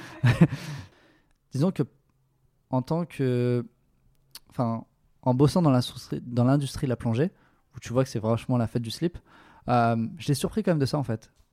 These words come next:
Même s'ils étaient indiens, le fait qu'ils bossent quand même dans ce domaine-là, je me disais, euh, enfin voilà, je sais pas, genre que, que ça serrait, quoi. <laughs> Et, euh,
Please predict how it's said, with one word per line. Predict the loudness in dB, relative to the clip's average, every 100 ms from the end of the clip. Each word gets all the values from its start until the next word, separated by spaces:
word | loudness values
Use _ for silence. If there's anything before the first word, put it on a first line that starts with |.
| _ _ _ _ 0
Même | 0
s'ils | -2
étaient | -4 -2
indiens, | 0 0 -2 -4 _ -12
le | -8
fait | -8
qu'ils | -6 -2
bossent | -2
quand | 0
même | 0
dans | 0
ce | 0
domaine-là, | 0 2 0 -2
je | -4
me |
disais, | -2 2 4
euh, | 4 0 -6 -20 _ _ _ _ -8
enfin | -2
voilà, | -2
je | -2
sais | -2
pas, | -4
genre | -4 -8
que, | -4 -2 -2 -4 -8 -16 _ -12
que | -8
ça | -6
serrait, | -2 -2 0
quoi. | -2 -4 -12 -18 -18 -18 -16
<laughs> | -14 -14 -16 _ 0
Et, | 2
euh, | 4 2 2 0 0 -2